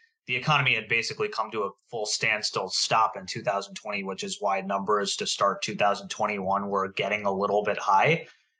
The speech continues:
But it's become clear that, you know, even though certain fiscal measures to help consumers out, uh, had started to roll off, which is part of the reason why, you know, some of those expectations were transitory in nature, that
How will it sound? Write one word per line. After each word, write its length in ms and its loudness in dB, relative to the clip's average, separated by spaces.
But 120 0
it's 160 -2
become 500 2
clear 560 2
that, 440 4
you 100 -6
know, 220 0
even 320 -2
though 420 4
certain 300 0
fiscal 480 0
measures 600 2
to 100 0
help 320 -2
consumers 640 4
out, 380 6
uh, 120 4
had 280 2
started 320 2
to 80 0
roll 320 2
off, 240 4
which 140 -4
is 100 -8
part 180 2
of 80 0
the 80 2
reason 260 0
why, 320 4
you 120 -12
know, 120 -4
some 140 -4
of 60 -4
those 160 0
expectations 720 0
were 160 -6
transitory 800 2
in 100 -2
nature, 500 0
that 340 4